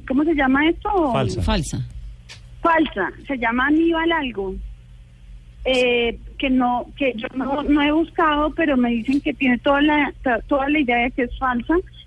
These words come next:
Speaker 1: que la usan, pues, para insultar y esas cosas. El
Speaker 3: Sí,
Speaker 1: señor
Speaker 3: el
Speaker 1: me llamó de todo, me dijo
Speaker 2: Aníbal,
Speaker 1: zurda.
Speaker 2: Aníbal Garcés se llama.
Speaker 1: Yo sí soy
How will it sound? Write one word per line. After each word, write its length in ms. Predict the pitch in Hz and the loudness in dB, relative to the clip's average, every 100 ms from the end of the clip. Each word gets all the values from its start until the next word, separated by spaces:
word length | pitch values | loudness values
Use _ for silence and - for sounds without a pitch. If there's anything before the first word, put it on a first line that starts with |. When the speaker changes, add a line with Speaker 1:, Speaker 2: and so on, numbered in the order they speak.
| - | -6
Speaker 1:
que 80 | 302 | 0
la 160 | 285 247 | 2 2
usan, 420 | 247 240 269 294 - - | 0 -4 -4 -4 -6 -10
pues, 140 | 269 262 | -8 -6
para 200 | 240 196 | -6 -8
insultar 580 | 196 220 190 208 202 | -8 -10 -4 0 0
y 60 | 202 | -2
esas 200 | 196 175 - | -6 -10 -10
cosas. 220 | 110 - - | -16 -16 -10
El 160 | - 240 | -2 -2
Speaker 3:
Sí, 120 | 277 | 2
Speaker 1:
señor 240 | 254 240 226 | 2 2 0
Speaker 3:
el 40 | |
Speaker 1:
me 120 | 240 254 | 0 0
llamó 340 | 277 262 220 | 2 4 2
de 100 | 220 | 2
todo, 400 | 311 302 311 359 - - - | 2 2 2 -2 -10 -20 -10
me 100 | 254 | -4
dijo 200 | 240 233 | -2 -2
Speaker 2:
Aníbal, 200 | 240 - | -2 0
Speaker 1:
zurda. 200 | 330 320 | 0 0
Speaker 2:
Aníbal 300 | 113 110 117 | 0 0 0
Garcés 340 | 110 95 - 92 | -2 -4 -4 -6
se 60 | 87 | -4
llama. 120 | 85 | 0
Speaker 1:
Yo 140 | - 262 | 0 2
sí 140 | 311 | -2
soy 200 | 254 285 | 0 -2